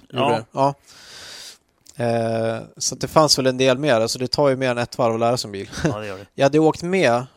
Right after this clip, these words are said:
Speaker 1: fram till dess.
Speaker 2: Mm.
Speaker 1: Och man lär sig ganska bra när man åker med också. För man tänker på hur bilen rör sig och sånt där.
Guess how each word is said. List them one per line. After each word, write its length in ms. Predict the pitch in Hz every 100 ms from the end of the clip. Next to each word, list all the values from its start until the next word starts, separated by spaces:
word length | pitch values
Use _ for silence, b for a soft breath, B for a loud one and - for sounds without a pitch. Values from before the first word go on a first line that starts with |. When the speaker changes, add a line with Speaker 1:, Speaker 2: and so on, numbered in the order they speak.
| -
Speaker 1:
fram 200 | 123 113
till 80 | 110
dess. 360 | 104 - - -
Speaker 2:
Mm. 220 | 113 135 -
Speaker 1:
Och 120 | 127
man 100 | 135
lär 120 | 156 160
sig 120 | 147
ganska 240 | 135 151
bra 120 | 156
när 60 | 143
man 140 | 127
åker 200 | 131 -
med 220 | 147 151 139
också. 460 | - - 107 113 -
För 140 | -
man 100 | 123
tänker 280 | 113 127 113
på 80 | 127
hur 60 | 120
bilen 240 | 120 120
rör 160 | 151 151
sig 180 | - 110
och 60 |
sånt 160 | 110 104
där. 240 | 107 110